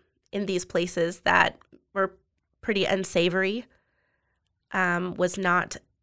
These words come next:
it, I don't want it to sound like, "Oh, I just sacrificed myself," or, like, and just put myself in situations like that. I wasn't scared. I wasn't, this didn't feel abnormal to me.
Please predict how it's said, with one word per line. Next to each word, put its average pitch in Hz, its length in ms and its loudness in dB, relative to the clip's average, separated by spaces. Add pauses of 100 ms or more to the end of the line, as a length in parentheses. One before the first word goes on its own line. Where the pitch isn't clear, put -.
(640)
it, - 240 -6 (220)
I 185 100 8
don't 190 200 4
want 190 200 4
it 170 120 -2
to 180 100 -2
sound 170 240 2
like, 170 200 0
"Oh, 185 200 -2
I 175 160 2
just 175 240 -4
sacrificed 170 680 -2
myself," - 400 -4
or, - 160 -8
like, 160 240 2
and 170 260 -4
just - 200 -8
put - 180 0
myself 175 400 -4
in 160 220 -4 (160)
situations 180 500 -6
like 165 120 -10
that. 175 140 4
I - 40 6
wasn't - 240 -2
scared. - 560 -4 (640)
I 202 80 4
wasn't, 220 600 2 (760)
this 226 200 -2
didn't 247 280 -2
feel 220 320 2
abnormal 190 640 0
to - 180 -8
me. 196 320 -8